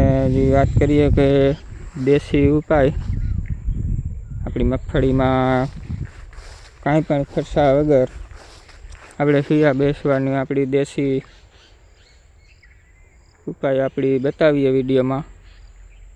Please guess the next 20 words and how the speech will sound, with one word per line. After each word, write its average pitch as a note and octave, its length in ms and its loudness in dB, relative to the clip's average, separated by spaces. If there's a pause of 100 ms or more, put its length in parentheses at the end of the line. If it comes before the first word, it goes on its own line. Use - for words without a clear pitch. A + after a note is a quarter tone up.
(420)
તો B2 280 0
બ-, B2 120 -8 (540)
વીડિયો C#3 320 0
આગળ C#3 280 -2
જોતા D#3+ 280 0
રહેજો. C#3+ 340 0 (1040)
તો C#3 60 -6
એમાં C3+ 220 -2
બધી C#3 240 0
આપણી C#3 280 0
વાત C#3 200 0
કરીશું. D3+ 500 -2 (2750)
તો C#3+ 80 -4
આપણે D3+ 460 0
વાત D3 260 2
કરીએ D#3+ 380 2 (1400)
કે D3 380 2 (1300)
જે D3+ 500 2
આપણી D3 300 0
દેશી D3+ 1000 4